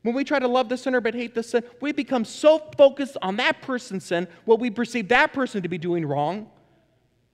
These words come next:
we become blind to our own faults. It's really not that surprising. As humans, in general,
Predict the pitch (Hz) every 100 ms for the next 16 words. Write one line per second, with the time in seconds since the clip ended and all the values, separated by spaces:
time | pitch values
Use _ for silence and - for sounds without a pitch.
0 | _ _ _ _ _ _ _ _ 196 226
1 | 254 202 165 165 170 156 151 135 139 131
2 | 107 - - - _ _ _ _ _ _
3 | _ _ _ _ _ _ _ _ _ _
4 | _ _ _ _ _ _ _ _ _ _
5 | _ _ _ _ _ _ _ 170 208 330
6 | 302 220 190 156 147 143 135 120 104 -
7 | _ _ _ _ _ _ _ _ _ _
8 | _ _ _ _ - 175 - 294 254 147
9 | 139 - - _ _ _ _ _ _ 180
10 | 156 147 277 208 127 120